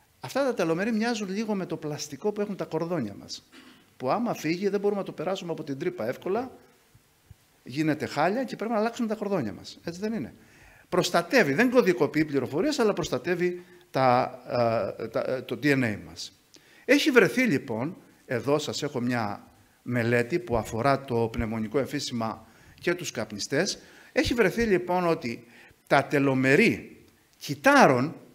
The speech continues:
συγκεκριμένων, όπως είναι τα κυκλικά κύτταρα τύπου δύο και τα ενδοθυλιακά κύτταρα που αφορούν βέβαια την κυ-, ανα-, την κυκλοφορία, την πνευμονική, στην ουσία τα τελομερή είναι μειωμένα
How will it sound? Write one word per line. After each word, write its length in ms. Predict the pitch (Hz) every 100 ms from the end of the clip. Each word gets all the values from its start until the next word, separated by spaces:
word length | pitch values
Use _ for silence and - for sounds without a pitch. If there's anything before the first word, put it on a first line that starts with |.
| _ _ _
συγκεκριμένων, 680 | - 214 254 247 185 120 127
όπως 220 | 135 147
είναι 80 | 147
τα 80 | 139
κυκλικά 540 | 120 127 120 156 117 - -
κύτταρα 360 | 156 139 117
τύπου 280 | 110 156 131
δύο 200 | 131 139
και 120 | 117
τα 120 | 110 127
ενδοθυλιακά 600 | 123 123 120 123 180 175
κύτταρα 560 | 190 180 143 131 - - - _ _ -
που 120 | 135
αφορούν 380 | 127 127 143 131
βέβαια 260 | 131 127
την 120 | 120 113
κυ-, 220 | 139 87
ανα-, 220 | 120 117 -
την 340 | 117 110 107
κυκλοφορία, 600 | 101 - 117 117 165 156
την 100 | 101
πνευμονική, 720 | 98 107 107 117 113 247 277 - _ _
στην 320 | - - 208 190
ουσία 640 | 175 - 254 151 214 - - _ _ _ _ _ _ _ -
τα 160 | 170
τελομερή 640 | 175 151 151 131 135 196 247
είναι 180 | 240
μειωμένα 680 | 202 165 165 233 208 139 -